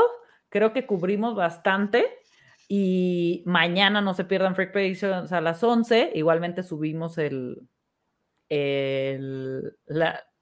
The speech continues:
el gráfico a Twitter, que nos pueden, este, seguir, este, a, a ambas, que lo po-, vamos a poner en nuestras cuentas. Y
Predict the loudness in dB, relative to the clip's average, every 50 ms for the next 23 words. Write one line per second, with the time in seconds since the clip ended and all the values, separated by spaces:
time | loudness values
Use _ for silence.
0 | _ _ _ _ _ _ 0 2 2 4 6 4 4 4 -2 -4 0 2 2 2
1 | 0 0 0 0 4 6 6 6 6 4 -2 -8 _ _ -20 -20 -20 -20 _ _
2 | _ _ _ 0 0 2 0 -4 -2 0 4 4 6 6 6 4 4 2 0 -4
3 | -6 -6 -8 -10 _ _ _ -6 -4 -4 -4 -4 -6 -6 -8 -12 _ _ -20 _
4 | _ _ _ _ _ _ _ -2 4 4 4 6 4 2 2 2 2 2 4 2
5 | 0 0 -2 -4 _ 2 2 4 4 2 0 0 0 2 2 0 -2 -2 -2 0
6 | 2 2 2 2 2 2 2 2 0 -4 -12 -20 -10 _ 0 0 0 0 -2 -4
7 | -4 -2 -4 -4 -4 -4 _ _ _ -2 -2 -2 -2 -2 -6 -6 -6 -6 -6 -6
8 | -4 -4 -4 -4 -4 -4 -6 -8 -10 _ -8 -8 -8 -8 0 _ 4 4 6 4
9 | 4 4 4 4 4 2 0 -6 -16 _ _ _ _ _ _ _ _ _ _ _
10 | _ _ _ _ _ _ _ _ _ _ _ _ _ _ _ _ _ _ _ _
11 | 0 2 4 4 4 4 2 0 -6 -12